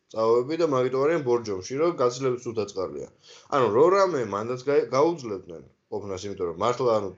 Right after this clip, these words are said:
წარმოუდგენლად ძლიერი მეტაბოლიზმი აქვთ. მაგრამ, ну, რა თქმა უნდა, მტკნარი და ისეთი სუფთა წყალი ურჩევნიათ და მაგიტო არიან ძირითადად იორში და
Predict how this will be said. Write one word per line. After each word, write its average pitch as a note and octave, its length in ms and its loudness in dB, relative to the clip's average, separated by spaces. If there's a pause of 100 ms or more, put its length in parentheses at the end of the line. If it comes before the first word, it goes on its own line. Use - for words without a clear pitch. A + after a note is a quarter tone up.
(160)
წარმოუდგენლად A#2 680 0
ძლიერი G#2+ 300 0
მეტაბოლიზმი G2 680 -4
აქვთ. D#2+ 180 -12 (500)
მაგრამ, F#3 260 4
ну, F#3 100 4
რა C#3 140 6
თქმა D3 220 2
უნდა, D3+ 200 0
მტკნარი B2 460 0
და D3+ 140 4
ისეთი A2 420 -4 (320)
სუფთა A#2 300 -4
წყალი G#2 300 -2
ურჩევნიათ G2+ 540 -4
და D#3+ 80 2
მაგიტო A2+ 340 2
არიან C#3 300 4
ძირითადად A#2+ 400 -2
იორში G#2+ 420 0
და C#3+ 140 6